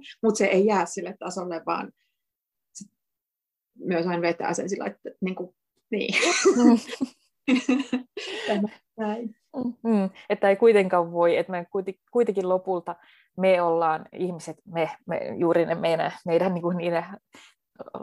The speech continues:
Speaker 2: lajityypillisin ne om-, ominaisuuksinemme, mutta, mutta toi muu on muuta. Et, et vaikka meillä on houkutus löytää sieltä se samaistumispinta ja,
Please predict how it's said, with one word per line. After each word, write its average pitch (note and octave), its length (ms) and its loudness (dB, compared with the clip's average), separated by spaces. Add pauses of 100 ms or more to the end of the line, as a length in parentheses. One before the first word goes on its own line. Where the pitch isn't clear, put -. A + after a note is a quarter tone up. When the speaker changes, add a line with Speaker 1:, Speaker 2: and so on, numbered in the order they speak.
Speaker 2:
lajityypillisin F#3 800 0
ne E3+ 300 -4
om-, F3+ 240 -4
ominaisuuksinemme, E3+ 1160 -4
mutta, F3 460 2
mutta F3 280 -6
toi E3 160 2
muu E3+ 380 4 (140)
on E3 160 0
muuta. E3+ 440 0 (160)
Et, E3+ 200 -4
et - 180 -6
vaikka E3+ 220 -4
meillä E3 160 -4
on E3+ 80 -6
houkutus F3 560 -2 (340)
löytää E3 260 0
sieltä F3+ 260 -2
se F3 60 -6
samaistumispinta E3+ 1000 -4
ja, D#3+ 180 2